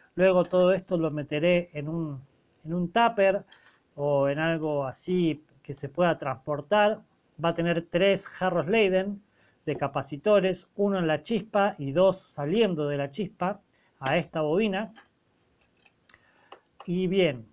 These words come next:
eh, te encargo que compartas estos videos. Estoy haciendo una lista de reproducción donde muestro todo cómo funciona, diferentes partes, y también,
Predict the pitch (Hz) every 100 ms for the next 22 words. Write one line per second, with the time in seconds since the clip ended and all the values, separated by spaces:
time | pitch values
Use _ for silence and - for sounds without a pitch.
0 | _ 170 165 175 180 247 220 196 202 202
1 | 143 - 135 226 220 208 147 135 143 -
2 | 131 151 175 208 190 185 - 147 - 180
3 | 165 - 190 185 170 156 151 170 151 135
4 | 135 131 131 127 - - 220 208 143 139
5 | 143 185 190 147 - 151 147 180 185 156
6 | 139 185 180 143 139 135 - 202 190 170
7 | 180 _ _ _ - 196 170 170 165 143
8 | - 214 202 - 196 190 _ _ _ _
9 | - 196 190 175 156 170 196 196